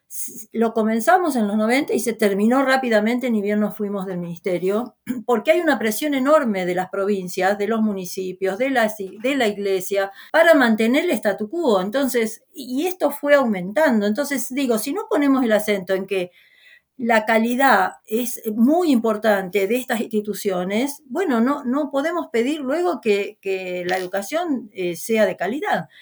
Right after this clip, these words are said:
Entonces, es como la, la madre de todos los problemas. Entonces, por eso yo salto ahora, porque digo, este proceso hay que iniciarlo, pero es largo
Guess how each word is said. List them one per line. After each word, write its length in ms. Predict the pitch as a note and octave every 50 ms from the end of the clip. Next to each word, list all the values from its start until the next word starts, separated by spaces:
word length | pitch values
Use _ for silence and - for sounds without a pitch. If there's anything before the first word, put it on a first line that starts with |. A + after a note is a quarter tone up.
| - -
Entonces, 300 | - - E4+ F4 F#4+ F#4
es 40 |
como 220 | F#4 F4 C4+ B3 A#3
la, 340 | A3 G#3+ G#3+ G#3 G#3+ - - _ _
la 200 | - G3+ F#3+ A3+
madre 340 | D4 G4+ A4+ G#4 G4 C4
de 160 | A3+ G#3 G3+ G3
todos 240 | G3 B3+ B3+ A#3+ A3
los 460 | G#3 G3 F3+ F3 F3+ F3 E3+ E3 E3
problemas. 600 | - A3 A#3 D4+ F#4+ G4 E4 A#3 F3+ F3 E3+ - - - - - - - - _
Entonces, 280 | _ - E4 D#4+ D4 A3+
por 160 | C4 C#4+ D#4+
eso 160 | F4 F4+ E4+
yo 320 | D4+ - C#4+ D4 C#4+ B3 -
salto 540 | - - - C4+ C4 C4 A#3 G#3+ - G#3+ G3+
ahora, 400 | G#3 G#3+ G#3+ G#3 G3+ G#3 G#3 G#3
porque 240 | G3+ F3+ - G#3
digo, 200 | G3+ A3 A3 A3+
este 200 | A3+ A3+ - A#3
proceso 460 | A3+ A3 A3 G#3+ A3 C4 B3+ - - A#3+
hay 100 | A#3 A3
que 80 | -
iniciarlo, 640 | A3 G#3 G#3+ G#3 G#3 - C#4 A#3+ A3 G#3 G#3+ A3 A3+
pero 200 | A3 G3+ F3 F3+
es 80 | F3+ G3+
largo 580 | G#3+ A3+ F#3+ F3+ F3+ F3 G3 G#3+ B3 C#4 -